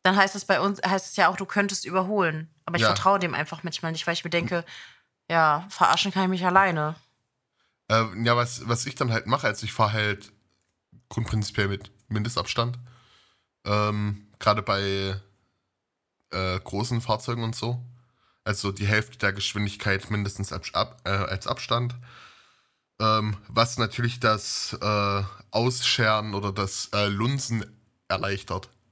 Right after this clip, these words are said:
Speaker 1: Mhm.
Speaker 2: Ob grad was von vorne kommt. Und immer wenn halt zweimal nach rechts geblinkt wird, äh, lunze ich kurz, ob da wirklich nichts kommt. Und wenn da nichts kommt oder irgendwas, was noch so weit in Ferne ist, dass du überholen kannst, dann setze ich zum Überholen an.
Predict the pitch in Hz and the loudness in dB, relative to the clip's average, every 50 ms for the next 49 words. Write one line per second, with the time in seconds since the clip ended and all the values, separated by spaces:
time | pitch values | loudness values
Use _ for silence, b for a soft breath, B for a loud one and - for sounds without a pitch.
0 | _ - - 202 202 202 196 196 196 208 214 - - - 98 - - 101 98 - | _ -6 -2 0 2 2 2 2 2 2 0 0 0 0 -4 -4 -4 -4 -4 -4
1 | 101 98 95 - 98 98 101 101 B B B B B B B B B B 113 123 | -6 -6 -4 -4 -4 -4 -4 -8 B B B B B B B B B B -2 0
2 | 131 143 127 120 117 117 113 113 117 113 113 113 - - 127 117 117 117 110 110 | 2 2 2 0 0 0 2 2 2 2 0 -2 -2 2 2 4 4 4 2 -2
3 | 107 - - - 98 135 147 - - - 135 123 123 127 120 120 120 120 117 110 | -2 -6 -10 -4 0 0 0 0 -2 -8 -8 -4 0 0 0 0 0 0 0 -2
4 | 110 - - - - - 104 107 104 107 - - 120 131 151 175 160 151 131 - | -2 -2 -6 -14 -8 -2 0 0 0 0 -2 -4 -2 -2 -2 -2 -2 -6 -6 -2
5 | - 147 143 - - 107 - - 110 107 117 120 123 - - 113 104 - - - | -2 -2 0 -2 -4 -4 -2 -2 0 0 -2 -4 -4 -6 -6 -6 -6 -6 -2 0
6 | 165 160 165 165 156 - B B B B B B B B B B B B B B | 0 0 0 -2 -8 -12 B B B B B B B B B B B B B B
7 | _ _ _ _ _ _ _ - - - 139 135 139 135 131 127 123 120 123 - | _ _ _ _ _ _ _ -20 -8 -2 0 2 4 4 2 2 0 -4 -4 -2
8 | - 143 139 143 127 131 - 110 127 131 131 131 123 123 - 123 117 117 - 120 | -2 -2 0 0 0 -2 0 0 -2 -2 0 -2 -2 -2 -2 -2 -2 -2 -2 -2
9 | 113 110 - 147 139 127 117 92 113 - - 143 151 135 98 85 110 123 - - | -4 -4 -2 2 2 2 2 0 -4 -4 0 0 0 0 -2 -4 -4 -6 -6 -8
10 | - - _ _ _ _ _ _ _ _ _ _ _ - - - - - - 120 | -12 -16 _ _ _ _ _ _ _ _ _ _ _ -18 -12 -12 -8 -4 -4 -2
11 | 120 - - 113 107 110 127 131 127 120 107 104 101 - - 104 107 110 107 101 | -2 -2 -2 0 0 2 0 0 0 -2 -4 -4 -4 -4 -6 -4 -2 -2 -4 -4
12 | - - 120 98 98 104 101 98 107 107 104 101 98 92 92 | -4 -6 -6 -6 -4 -4 -4 -2 -2 -2 -2 -2 -6 -8 -10